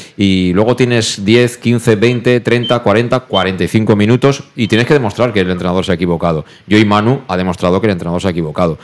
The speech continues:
porque Traoré, el pobre, no ha acabado de entender el partido y es que encima Manu ha salido, ha demostrado que es un pedazo de carrilero, pero es que encima ha hecho un golazo que nos da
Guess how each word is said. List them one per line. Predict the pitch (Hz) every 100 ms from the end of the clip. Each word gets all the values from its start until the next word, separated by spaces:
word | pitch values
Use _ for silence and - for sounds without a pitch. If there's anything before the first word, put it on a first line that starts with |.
| - -
porque | 185 -
Traoré, | 82 85 101
el | 101
pobre, | 110 90 80
no | 87 87 92 92 95
ha |
acabado | 90 92 92 90
de |
entender | 90 92 92
el | 92
partido | 87 95 101 101 117 - - -
y |
es | 90
que | 98
encima | 98 92
Manu | 92 92
ha |
salido, | 87 87 90 104 117 - - -
ha | 104
demostrado | 110 104 - 95 85
que |
es | 92
un | 104 92
pedazo | 95 98 98 92
de | 92
carrilero, | 95 95 95 98 113 -
pero | 92
es |
que | 95
encima | 82 87
ha |
hecho | 82 85
un | 80
golazo | 78 76 101 123
que | - 90
nos | 85 80
da | 80